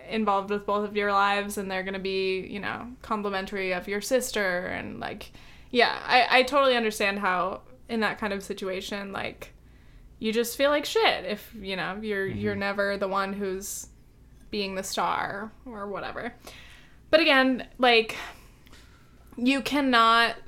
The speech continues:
Speaker 1: base your own self-worth off of any comparisons.
Speaker 2: No.
Speaker 1: And, you know, you wanna,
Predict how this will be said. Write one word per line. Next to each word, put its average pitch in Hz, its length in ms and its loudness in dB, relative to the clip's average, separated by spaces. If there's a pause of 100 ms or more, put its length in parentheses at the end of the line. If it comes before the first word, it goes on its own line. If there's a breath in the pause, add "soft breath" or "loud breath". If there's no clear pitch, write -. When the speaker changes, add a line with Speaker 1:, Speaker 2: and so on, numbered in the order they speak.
(180)
Speaker 1:
base 220 380 4
your 220 160 4
own 220 420 2
self-worth 208 840 0
off 202 300 -2
of 202 460 -8 (880)
any 220 300 0
comparisons. 196 880 -6
Speaker 2:
No. 104 160 -6 (520 soft breath)
Speaker 1:
And, 208 580 -2
you 220 140 -4
know, 180 220 0
you 220 260 -2
wanna, 214 600 2